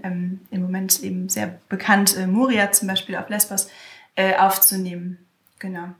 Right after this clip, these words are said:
Ähm, und, äh, die Idee ist, dass sich Städte in Deutschland oder jetzt eben auch außerhalb von Deutschland zum sicheren Hafen erklären. Ähm,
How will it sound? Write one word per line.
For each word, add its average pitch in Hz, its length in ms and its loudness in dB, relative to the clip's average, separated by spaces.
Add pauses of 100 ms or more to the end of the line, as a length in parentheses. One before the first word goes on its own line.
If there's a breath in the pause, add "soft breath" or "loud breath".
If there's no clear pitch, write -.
(100)
Ähm, 185 240 -4
und, 190 280 -4 (400 soft breath)
äh, 185 560 -6 (180)
die - 80 -6
Idee 226 340 2
ist, 254 220 2
dass 202 140 4
sich 190 160 -2
Städte 214 340 -2
in 196 380 -2
Deutschland 202 640 0
oder 185 120 -6
jetzt 180 240 -10
eben 180 400 -10
auch - 200 -10 (100)
außerhalb 208 300 4
von 202 100 -2
Deutschland 196 320 -2
zum 196 140 2
sicheren 185 360 -2
Hafen 254 260 2
erklären. 214 480 -2 (880)
Ähm, 190 440 0